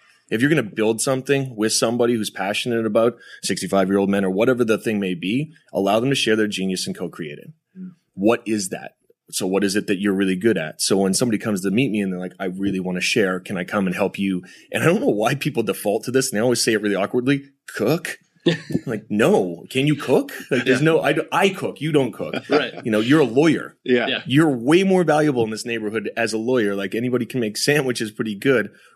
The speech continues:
Speaker 1: We need your help. And so identify, if you're listening to this or, or whatever else,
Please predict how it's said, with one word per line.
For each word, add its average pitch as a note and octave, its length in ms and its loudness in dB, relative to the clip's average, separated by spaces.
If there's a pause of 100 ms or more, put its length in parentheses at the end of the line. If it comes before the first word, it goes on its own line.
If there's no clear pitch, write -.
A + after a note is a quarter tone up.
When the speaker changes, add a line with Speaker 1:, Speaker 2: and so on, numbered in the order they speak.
Speaker 1:
We B2 220 4
need A2 360 0
your G#2+ 460 2 (220)
help. - 340 -6 (240)
And G#2+ 140 0
so G2+ 180 4
identify, G#2+ 720 0
if B2 180 -2
you're A2 440 0
listening G#2 320 -4
to F#2+ 80 -8
this A2+ 240 0
or, G2 120 0
or F#2+ 200 -4
whatever G2 480 0
else, F#2 360 -4